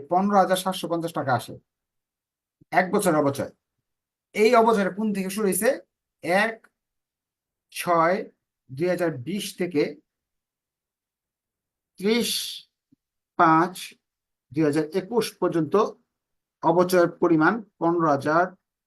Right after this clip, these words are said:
সাতশো পঞ্চাশ টাকা। এখন আমার হিসাব করা হয় ডিসেম্বর পর্যন্ত, তো এই যে পনেরো হাজার সাতশো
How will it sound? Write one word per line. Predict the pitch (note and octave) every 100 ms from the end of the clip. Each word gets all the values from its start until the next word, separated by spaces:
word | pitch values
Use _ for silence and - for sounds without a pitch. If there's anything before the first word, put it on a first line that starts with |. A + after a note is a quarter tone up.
| _ _ _ -
সাতশো | D#3+ C3+ - D#3 D3+
পঞ্চাশ | D#3 C3+ A#2 A2+
টাকা। | - - _ _ _ _ _ _ _ _ _ _ _ _ _ _ _ _ -
এখন | F#3 F3+
আমার | F#3 A3+ G3
হিসাব | F#3+ A#3 A3+ -
করা | A3 G#3
হয় | G#3+
ডিসেম্বর | G3+ A#3 G#3+ G#3+
পর্যন্ত, | G3+ G3 G3 G3 - _ _ _
তো | G#3 G#3+
এই | G3
যে | F3+ G#3
পনেরো | G#3+ A3+ A3
হাজার | G3+ G3+
সাতশো | G#3+ G3+ -